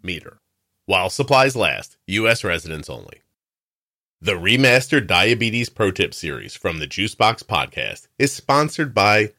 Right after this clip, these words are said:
Touched by Type one. See all of the good work they're doing for people living with type one diabetes at touched by type one dot org and on their Instagram and Facebook pages.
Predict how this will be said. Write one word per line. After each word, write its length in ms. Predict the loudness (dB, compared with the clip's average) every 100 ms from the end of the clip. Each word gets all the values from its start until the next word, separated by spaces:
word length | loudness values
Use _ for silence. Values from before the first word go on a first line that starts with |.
| _ _
Touched 440 | -2 0 0 -6 -6
by 280 | -4 -4 -6
Type 360 | -2 -2 -2 -6
one. 280 | -10 -10 -16 _ _ _ _ _
See 300 | -4 0 2
all 260 | 4 4 4
of 80 |
the 80 | 2
good 220 | 2 2
work 240 | 4 2 2
they're 100 | 0
doing 300 | 2 -2 -4
for 100 | -8
people 340 | -4 -2 0
living 240 | -2 -2 -2
with 140 | -2
type 260 | 0 0 0
one 140 | -2
diabetes 640 | 0 0 -2 -6 -10 -18 _ -4
at 240 | -2 -2
touched 400 | -2 -2 -2 -6
by 160 | -2 -2
type 340 | 0 0 2
one 200 | 0 2
dot 200 | 2 2
org 300 | 2 -2 -8 _ _ _ -2
and 160 | 0
on 140 | 0 0
their 140 | 0
Instagram 640 | 0 -2 -2 2 2 2 -4 _
and 260 | 0 0 0
Facebook 480 | -4 -4 -4 -8 -6
pages. 520 | -8 -8 -14 -20